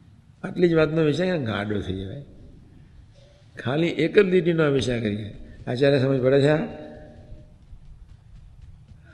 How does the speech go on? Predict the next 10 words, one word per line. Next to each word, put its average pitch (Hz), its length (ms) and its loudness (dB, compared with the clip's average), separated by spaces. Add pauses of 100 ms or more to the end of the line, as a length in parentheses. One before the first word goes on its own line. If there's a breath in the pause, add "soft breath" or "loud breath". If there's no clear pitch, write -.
(3500 soft breath)
તારે 139 220 2
ચારે 139 300 0
ચાર 151 200 0
પત્રિકાઓની 147 600 -2
કોપ-, - 640 -8
સ્મરણ 147 360 -4
કરવું, 117 260 0
હા? 139 240 -4 (1400)
અક્ષરની 120 360 -4
સંસ્થા, 120 640 -6